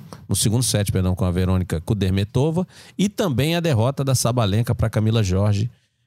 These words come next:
da Itália. Então, sendo assim, junto com a vitória da Jéssica Pegula, cabeça-chave número onze, das dezesseis primeiras cabeças de chave, nas oitavas de final, ou seja, dezesseis jogadoras, a gente só tem duas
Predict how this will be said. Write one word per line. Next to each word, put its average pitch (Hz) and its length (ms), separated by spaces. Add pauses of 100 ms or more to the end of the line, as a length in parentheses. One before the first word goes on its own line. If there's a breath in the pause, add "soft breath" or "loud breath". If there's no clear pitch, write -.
(180)
da 98 160
Itália. 85 380 (160)
Então, 123 220
sendo 120 260
assim, 139 340 (640 loud breath)
junto 113 400
com - 140
a 104 60
vitória 95 440
da 90 140
Jéssica 87 540 (280)
Pegula, 175 400 (120)
cabeça-chave 90 500
número 101 260
onze, 113 440 (640 soft breath)
das 110 320
dezesseis 113 680
primeiras 120 440
cabeças 95 420
de - 60
chave, 127 360 (400 loud breath)
nas 120 200
oitavas 143 440
de 131 100
final, 120 300
ou 139 60
seja, 95 200
dezesseis 104 480
jogadoras, 113 540
a 131 40
gente 123 120
só 117 140
tem 147 180
duas 180 680